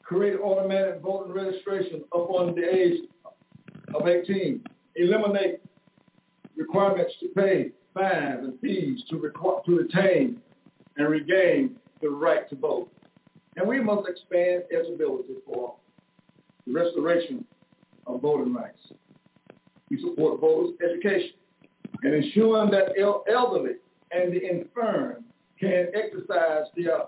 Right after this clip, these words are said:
democratic rights. Barriers to voting must be removed so that no eligible voter is denied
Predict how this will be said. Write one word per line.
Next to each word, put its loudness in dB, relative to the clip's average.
democratic -2
rights. -8
Barriers 2
to -10
voting 0
must 0
be -2
removed 2
so -2
that 0
no 0
eligible -2
voter -4
is -10
denied -2